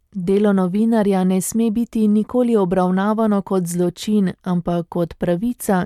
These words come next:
ki jo je treba zaščititi. Svobodno informiranje je steber, ki podpira zgradbo naših družb,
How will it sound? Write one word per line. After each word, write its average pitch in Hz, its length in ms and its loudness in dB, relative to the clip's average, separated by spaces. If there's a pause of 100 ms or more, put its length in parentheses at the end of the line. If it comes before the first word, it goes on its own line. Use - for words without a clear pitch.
ki - 140 -6
jo 240 80 0
je 226 260 0
treba 180 380 -2
zaščititi. 175 920 -2 (500)
Svobodno 185 680 0
informiranje 202 920 2
je 190 240 2
steber, 208 640 0
ki 196 160 -6
podpira 233 540 -2
zgradbo 202 600 -2
naših 180 500 -2
družb, 175 420 -2